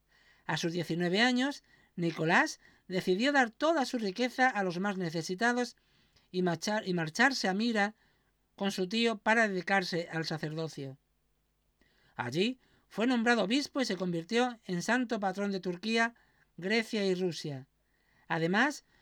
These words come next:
fue nombrado patrono de los marineros porque cuenta una historia que, estando alguno de ellos en medio de una terrible tempestad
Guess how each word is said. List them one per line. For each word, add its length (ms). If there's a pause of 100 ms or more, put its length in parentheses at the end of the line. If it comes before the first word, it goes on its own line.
(160)
fue 200
nombrado 560
patrono 480
de 60
los 160
marineros 640 (380)
porque 340
cuenta 320
una 140
historia 520 (360)
que, 100
estando 380
alguno 320
de 100
ellos 280
en 160
medio 260
de 60
una 160
terrible 520
tempestad 640